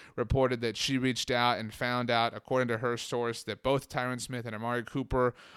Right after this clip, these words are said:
are not a concern, you know, or excuse me, that there is not a concern that they won't be available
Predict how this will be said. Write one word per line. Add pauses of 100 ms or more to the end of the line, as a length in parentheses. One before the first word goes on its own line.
(120)
are
not
a
concern, (100)
you
know,
or
excuse
me,
that
there
is
not
a
concern
that
they
won't
be
available